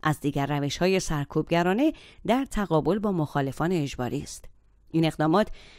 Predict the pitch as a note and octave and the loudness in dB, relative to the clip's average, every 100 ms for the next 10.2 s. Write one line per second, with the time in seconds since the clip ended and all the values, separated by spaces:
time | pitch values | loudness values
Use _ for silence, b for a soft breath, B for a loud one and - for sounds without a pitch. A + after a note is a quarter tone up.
0 | B A#3+ A#3+ C4 E4 - G3 E3+ - D3+ | B 2 4 4 2 2 0 0 0 0
1 | D3+ D#3 F3 - G#3 A#3+ C#4 B3+ G#3 E3+ | 0 0 -2 -2 0 0 0 -2 -4 0
2 | E3 - D#3 D3+ G#3+ A#3 G#3+ F#3 - D#3 | 0 0 0 0 -2 -4 -2 -4 0 0
3 | D3 E3+ G#3+ F#3+ D#3 D3+ C3+ C3+ - G#3 | 0 0 0 2 0 0 -4 -4 0 0
4 | G#3 b b b b D#3 D3+ C3 F#3 G3+ | 0 b b b b 4 4 4 0 2
5 | F3 - A3 A#3+ G#3 F3 D#3+ D3+ D3 - | 0 0 -2 0 2 2 2 0 0 2
6 | D3+ D3 D3 C#3+ C#3+ C#3+ C#3 - G#3+ F#3+ | 0 2 0 0 0 0 -2 2 4 4
7 | D#3+ C#3+ D#3 E3+ E3+ D3+ C#3 C3+ D#3 E3 | 2 0 2 2 2 0 0 0 0 0
8 | E3+ G2+ - - _ _ _ _ _ D3 | -2 -4 -8 -14 _ _ _ _ _ -2
9 | C#3+ C#3 D#3 D#3+ D#3 D#3+ D#3 D3 D3+ D3+ | 0 0 0 2 2 4 2 2 0 2
10 | F3 | 2